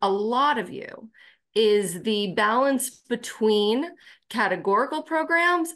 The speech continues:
advanced programs, and non-P M N R programs, right?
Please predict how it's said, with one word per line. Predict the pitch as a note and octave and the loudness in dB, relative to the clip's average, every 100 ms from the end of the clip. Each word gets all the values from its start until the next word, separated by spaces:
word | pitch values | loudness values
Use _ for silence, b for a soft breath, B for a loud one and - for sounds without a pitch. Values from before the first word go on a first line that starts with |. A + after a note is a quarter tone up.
| - | -4
advanced | G3+ F3 F3+ F#3 C4 - - | -4 -4 -4 -2 -4 -8 -10
programs, | D#4 D4+ D#4 D#4+ D#4+ E4+ C#4+ - | -6 -2 0 0 2 -2 -4 -4
and | G3+ F#3 | -4 -2
non-P | E3+ E3+ F#3+ F3+ - C#3 | 0 0 -2 -4 -10 -10
M | A#2+ | -6
N | F#2+ | -6
R | F#2 | -6
programs, | A2+ G3+ C#3 - - - - - | -6 -6 -6 -6 -8 -8 -10 -2
right? | E3+ G#3 - | 0 0 -4